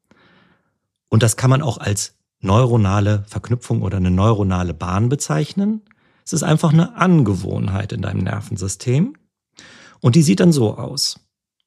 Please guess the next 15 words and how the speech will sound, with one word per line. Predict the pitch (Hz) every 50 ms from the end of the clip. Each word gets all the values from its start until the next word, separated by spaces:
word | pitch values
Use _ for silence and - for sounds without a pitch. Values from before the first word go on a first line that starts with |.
| _ _ _ _ _ _ _ _ _ _
Es | - 104 -
taucht | - 123 120 113 - -
ein | 107 101 98
Gefühl | 95 92 - - - 120 123 -
auf, | - 151 175 254 285 285 - - _ _ _ _ _ _ _ _ _ _ _ _ _ _ _ _ _ _ _ _ _ _ _ _ _ _ _ _ -
das | 127 123 - -
nicht | 143 147 160 - - - - - _ _ _ _ _ _ _ _ _ _ _ _ _
so | - 101 117 120
schön | 117 - - - 104 107 101 87 80 -
ist. | - - - - - - - _ _ _ _ _ _ _ _ _ _ _ _ _ _ _ _ _ _ _ _ _ _ _ _ _ _
Und | - 110 101
sofort | 131 120 - - 226 226 214 - - -
kommen | - 160 151 151 147
die | 135
Gedanken, | - 131 117 120 101 98 95 - - 107 107 101